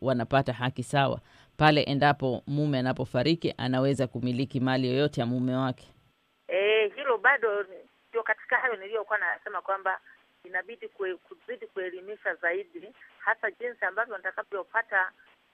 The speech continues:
Speaker 2: hiyo ridhaa ya kuongoza kabisa nitakaposimikwa. Nitajitahidi sana kuwazungukia wana-, wananchi wangu kujaribu kuelimisha. Limepungua pungua, lakini sasa hivi, ila bado lipo,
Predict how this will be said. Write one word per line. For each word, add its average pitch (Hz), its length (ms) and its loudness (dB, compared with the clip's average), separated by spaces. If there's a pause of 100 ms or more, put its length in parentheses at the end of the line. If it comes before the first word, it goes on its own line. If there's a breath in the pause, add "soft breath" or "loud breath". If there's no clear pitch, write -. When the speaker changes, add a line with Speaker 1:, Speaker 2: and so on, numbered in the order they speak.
(680)
Speaker 2:
hiyo 233 180 4
ridhaa 202 380 4
ya 185 160 4
kuongoza 180 680 0
kabisa 202 300 -4
nitakaposimikwa. 190 920 -4 (500)
Nitajitahidi 214 600 0
sana 226 180 0
kuwazungukia 185 760 0
wana-, 170 600 0 (480)
wananchi 190 640 2
wangu 180 580 -2 (240)
kujaribu 190 300 0
kuelimisha. 185 520 -4
Limepungua 233 580 2
pungua, 233 420 0
lakini 196 460 -2
sasa 165 240 -4
hivi, 165 300 -2 (320)
ila 247 220 4 (200)
bado 208 360 6
lipo, 175 380 -6